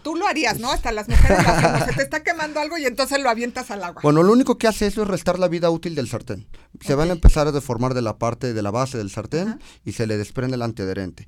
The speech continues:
Speaker 2: Otra cosa que no tenemos que hacer es utilizar utensilios de cocina de fierro. Eh, nuestros sartenes, todas nuestras líneas incluyen una espátula de nylon.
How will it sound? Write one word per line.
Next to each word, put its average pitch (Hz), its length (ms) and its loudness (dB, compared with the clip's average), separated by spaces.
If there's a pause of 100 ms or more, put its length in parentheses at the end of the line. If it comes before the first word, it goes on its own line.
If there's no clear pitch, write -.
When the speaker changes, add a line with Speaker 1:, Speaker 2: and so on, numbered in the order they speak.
(220)
Speaker 2:
Otra 160 240 -4
cosa 170 260 -6
que - 80 -8
no 131 100 -4
tenemos 135 300 -4
que 127 80 -8
hacer 120 260 -4
es 123 200 -6
utilizar 123 520 -4 (220)
utensilios 135 680 0
de 147 100 -4
cocina 147 560 -6 (240)
de 104 140 -6
fierro. 131 500 0 (400)
Eh, 117 320 0
nuestros 120 300 -2
sartenes, 160 480 -2
todas 170 140 -2
nuestras 143 220 -6
líneas 139 280 -4
incluyen 131 340 -2
una 139 100 -2
espátula 120 440 -4
de 110 80 -4
nylon. 113 400 -4